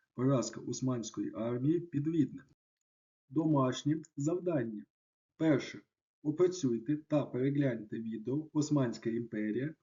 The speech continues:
у шістнадцятих, вісімнадцятих століттях"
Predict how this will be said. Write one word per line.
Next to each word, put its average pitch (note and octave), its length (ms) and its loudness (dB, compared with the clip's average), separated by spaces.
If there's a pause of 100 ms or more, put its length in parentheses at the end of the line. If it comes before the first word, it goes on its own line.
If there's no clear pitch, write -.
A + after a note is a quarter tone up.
(180)
у D3 120 10
шістнадцятих, B2+ 800 -2
вісімнадцятих A#2+ 720 -4
століттях" - 560 -2